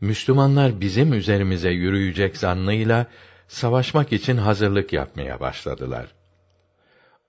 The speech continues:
Alemlerin Efendisi'nin Mekke'yi fethetmek için geldiğini öğrendiklerinde biraz rahatlamışlarsa da, "Kureyşlilerden sonra sıra muhakkak bize gelecektir"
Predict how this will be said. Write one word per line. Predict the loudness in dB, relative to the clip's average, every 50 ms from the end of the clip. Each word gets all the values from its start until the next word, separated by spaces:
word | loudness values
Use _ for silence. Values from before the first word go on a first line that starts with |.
| _
Alemlerin | 2 2 4 4 4 2 2 4 2 4 4 2 2
Efendisi'nin | 0 -2 0 0 0 0 2 0 -2 -2 -2 -2 -2 0 -2 -2 -4 -8 _ _ _ _ _ _ _ _
Mekke'yi | -4 2 2 2 2 0 -2 -2 0 0 2 0 -2
fethetmek | -2 0 -2 0 2 0 0 0 0 -6 -6 -4 -6
için | -8 -6 -4 -4
geldiğini | -4 -2 0 0 0 0 -2 -4 -4 -4 -4 -4 -2
öğrendiklerinde | 0 0 0 0 0 -2 -2 -4 -6 -4 -2 -2 0 0 0 -2 0 2 0 0 0 -4 -16 -20 -20 _ _ _ _ _ _
biraz | -2 2 2 2 2 0 -2 -4
rahatlamışlarsa | -2 -2 -2 -4 -2 -4 -4 -4 -4 -6 -6 -2 -2 0 0 -2 0 0 2 2
da, | 2 0 0 -2 -6 _ _ _ _ _ _ _ _ _ _ _ _ _ _ _ _ _ _ -4
"Kureyşlilerden | -2 2 4 4 2 2 0 -2 0 2 2 2 2 2 0 0 0 0
sonra | -2 -2 -2 -2 0 0 -2 -2 -4
sıra | -6 -4 0 0 2 2 2 0
muhakkak | 0 -2 0 0 -2 -2 -2 0 0 0 0 0 -6 -8
bize | -4 -2 -2 -2
gelecektir" | -2 -2 -4 -4 -4 -6 -6 -8 -8 -8 -8 -10 -10 -10 -10 -12